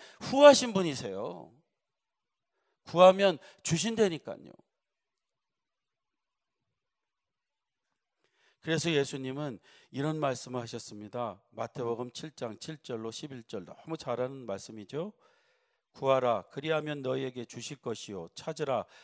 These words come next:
그리하면 찾아낼 것이요. 문을 두드리라, 그리하면 너희에게 열릴 것이니, 구하는 이마다 받을 것이요. 찾는 이는 찾아낼 것이요.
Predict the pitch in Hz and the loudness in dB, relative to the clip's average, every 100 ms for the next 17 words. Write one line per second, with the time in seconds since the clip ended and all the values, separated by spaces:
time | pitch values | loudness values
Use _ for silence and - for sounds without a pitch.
0 | - - 143 156 147 143 135 - 156 147 | -20 -12 -8 -2 -2 -4 -10 -12 -12 -10
1 | 131 117 - 104 - 78 - - - - | -10 -10 -10 -12 -12 -14 -16 -20 -20 -2
2 | 135 160 160 - 123 147 151 135 110 - | 0 2 -2 -2 -8 -6 -6 -2 -4 -4
3 | 139 160 165 147 123 139 170 147 131 127 | 4 6 6 2 2 4 4 2 4 4
4 | 165 180 139 127 120 104 85 _ _ _ | 4 0 -4 -8 -10 -14 -16 _ _ _
5 | _ - 143 156 170 170 156 151 160 - | _ -4 2 4 2 -2 0 2 2 0
6 | 143 147 - 147 - 143 - - 180 185 | -4 -4 -4 -6 -4 -4 -6 -12 -10 -8
7 | 180 160 156 - 160 147 131 120 - 101 | -8 -8 -10 -12 -10 -8 -6 -6 -6 -8
8 | - 98 | -10 -14